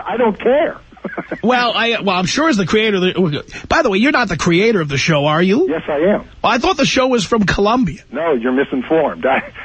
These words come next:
Speaker 1: it's, it's something that I'm trying to get everybody to understand.
Speaker 2: Why are people saying it's a show from Colombia?
Speaker 1: Because the very first country that put the show on the air was Colombia.
Speaker 2: So you created it, and it first went on in Colombia?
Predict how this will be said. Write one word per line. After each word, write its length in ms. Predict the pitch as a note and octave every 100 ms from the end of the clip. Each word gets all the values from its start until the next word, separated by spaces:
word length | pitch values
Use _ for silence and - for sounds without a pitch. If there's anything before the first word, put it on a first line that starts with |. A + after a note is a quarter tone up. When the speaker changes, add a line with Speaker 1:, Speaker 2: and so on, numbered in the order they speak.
| -
Speaker 1:
it's, 180 | - D3 -
it's 260 | D#3+ -
something 320 | G#3+ A3 G#3+
that 100 | F3+
I'm 120 | F3 D#3
trying 340 | F#3 F3 F3+
to 60 | D3
get 180 | D3+
everybody 400 | D#3+ D#3 D3 C#3
to 60 | C3
understand. 580 | C3 A#2+ G#2+ - A#2+ C#3
Speaker 2:
Why 220 | G3 C4+
are 100 | C#4+
people 320 | - B3+ A3+
saying 380 | G3+ A#3 A3+ A3
it's 140 | G3+ F#3
a 40 |
show 240 | - G3+
from 200 | F#3 F3+
Colombia? 420 | D#3 F#3 F#3+ F#3 D#3 -
Speaker 1:
Because 440 | D3 D3 D#3+ D#3+ D3
the 100 | B2
very 380 | A2+ C#3+ F3 F#3 -
first 280 | E3 D#3 -
country 520 | - D#3 D3+ - A#2+
that 200 | A2+ -
put 300 | - D3+ -
the 80 | B2+
show 340 | - C3+ C3 B2+
on 240 | A#2+ A#2
the 160 | G#2 A2
air 240 | A#2 F#2
was 340 | E2+ F#2 A2+ G#2 -
Colombia. 420 | - G#2 G2+ F#2+
Speaker 2:
So 180 | - G#3+
you 320 | F#3+ F#3+ C4+
created 480 | - A#3+ G#3+ G#3+ G#3
it, 140 | G#3 -
and 120 | F3+
it 100 | E3+
first 320 | - A3+ G#3+
went 140 | G#3+ G3+
on 140 | F#3+
in 100 | F3
Colombia? 460 | - F#3 G3+ D3+